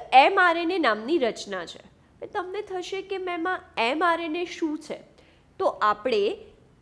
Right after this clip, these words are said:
ક્યારેય સીધે સીધું ડી એન એમાંથી પ્રોટીન બનાવી શકતા નથી.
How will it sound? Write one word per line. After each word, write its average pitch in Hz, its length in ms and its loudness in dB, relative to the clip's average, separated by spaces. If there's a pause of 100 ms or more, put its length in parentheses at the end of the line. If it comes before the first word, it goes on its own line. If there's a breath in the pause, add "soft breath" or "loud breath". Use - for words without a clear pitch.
ક્યારેય 285 540 4 (460)
સીધે 403 480 6
સીધું 339 680 2
ડી 302 180 2
એન 294 180 -2
એમાંથી 285 360 -2
પ્રોટીન 247 480 -2
બનાવી 202 420 -2
શકતા 202 400 -4
નથી. 180 340 -8